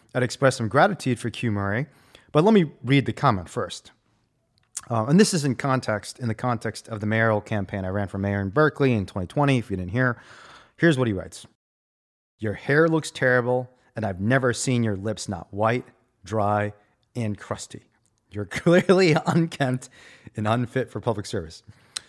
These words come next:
So Q, uh, much to the surprise of maybe folks who are hearing this, I actually wanna genuinely thank you, because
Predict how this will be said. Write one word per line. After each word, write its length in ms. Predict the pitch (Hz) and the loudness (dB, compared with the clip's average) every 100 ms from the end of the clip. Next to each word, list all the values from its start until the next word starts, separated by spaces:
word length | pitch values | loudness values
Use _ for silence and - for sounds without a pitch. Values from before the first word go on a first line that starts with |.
| _ | _
So 160 | - 180 | -2 0
Q, 320 | - 262 254 - _ _ _ _ _ _ _ _ _ | 4 4 2 -6 _ _ _ _ _ _ _ _ _
uh, 160 | 143 120 - _ _ _ _ _ _ _ - | -2 -2 -4 _ _ _ _ _ _ _ -2
much 380 | 135 208 - - | 2 2 0 2
to 320 | 175 156 135 | 6 6 4
the 80 | 120 | 0
surprise 500 | 127 - 139 120 107 | -4 2 4 4 2
of 80 | |
maybe 440 | 107 113 110 104 98 - _ | 0 0 0 -2 -4 -10 _
folks 280 | - 107 - | -6 -4 -6
who 60 | |
are 40 | 101 | -8
hearing 320 | 131 185 110 | -4 -2 -2
this, 220 | 101 139 | -4 0
I 80 | - | 4
actually 240 | 214 - 190 | 4 2 0
wanna 200 | 180 139 | 0 0
genuinely 640 | 101 117 143 165 165 156 | -4 -2 0 2 0 -2
thank 340 | 147 135 117 | -2 -2 -2
you, 220 | 92 92 123 _ _ _ | -8 -12 -16 _ _ _
because 440 | - 113 127 117 | -10 -2 0 0